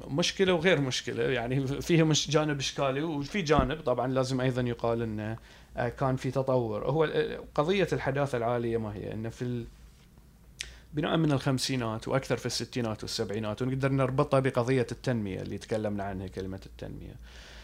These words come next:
صار في توجه أكثر إنه والله الخبراء، آه، والتكنقراط يقدرون يحلون مشاكل المجتمع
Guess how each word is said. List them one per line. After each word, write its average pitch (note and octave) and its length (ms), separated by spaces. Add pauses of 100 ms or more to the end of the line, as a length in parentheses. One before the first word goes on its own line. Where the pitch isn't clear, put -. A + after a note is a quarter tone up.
(120)
صار E3+ 280
في D3+ 160
توجه C#3+ 480
أكثر B2+ 600
إنه A#2+ 200
والله A#2+ 280
الخبراء، A#2+ 600 (1200)
آه، A2 180
والتكنقراط B2 1080 (100)
يقدرون C3 540
يحلون C3+ 480
مشاكل A#2 500
المجتمع F#2 640